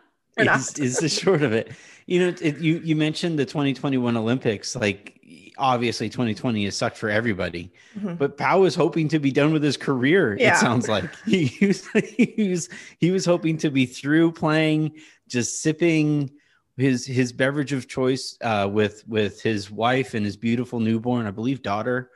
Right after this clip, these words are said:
Speaker 1: Mm-hmm.
Speaker 2: uh, and, and just enjoying the, the old retirement life. And, and here he is trying to get back into shape and recover from surgery and,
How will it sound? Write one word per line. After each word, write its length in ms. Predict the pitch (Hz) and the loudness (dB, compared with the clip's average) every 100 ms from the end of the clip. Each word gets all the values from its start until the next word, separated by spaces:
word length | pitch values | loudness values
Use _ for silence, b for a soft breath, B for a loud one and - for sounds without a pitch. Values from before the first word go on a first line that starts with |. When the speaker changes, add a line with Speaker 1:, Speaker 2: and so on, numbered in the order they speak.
| B B | B B
Speaker 1:
Mm-hmm. 260 | 254 220 226 | -2 0 0
Speaker 2:
uh, 420 | 101 95 92 90 - | 0 0 0 -4 -4
and, 500 | 123 117 107 101 104 - | 0 2 2 -2 -4 -4
and 240 | 107 104 | -4 -2
just 240 | 117 - | -4 -2
enjoying 500 | 120 110 113 120 123 | -2 0 0 2 2
the, 180 | 110 110 104 | 2 -2 -2
the 140 | 110 | -2
old 180 | 110 113 | 0 -2
retirement 500 | 104 - 123 147 98 | -4 -4 -2 -2 -2
life. 360 | 104 101 110 107 | -2 -2 -2 -4
And, 240 | 98 92 b b b 107 | -4 -6 b b b -8
and 80 | |
here 220 | 104 127 139 | 0 0 2
he 200 | 131 127 | 2 2
is 280 | 131 131 | 0 -4
trying 460 | - 113 113 113 113 - | -8 -6 -2 -2 -4 -4
to 300 | 117 113 107 | -2 -2 -2
get 260 | 101 123 135 | -4 -4 -4
back 240 | 131 - | -6 -4
into 140 | 120 | -6
shape 400 | 113 107 123 143 | -6 -6 -6 -6
and 120 | 107 101 | -6 -6
recover 380 | 101 113 117 | -4 -4 -4
from 200 | 110 120 | -8 -12
surgery 600 | - 113 117 131 131 123 | -8 -6 -4 -4 -2 -2
and, 160 | 101 | -4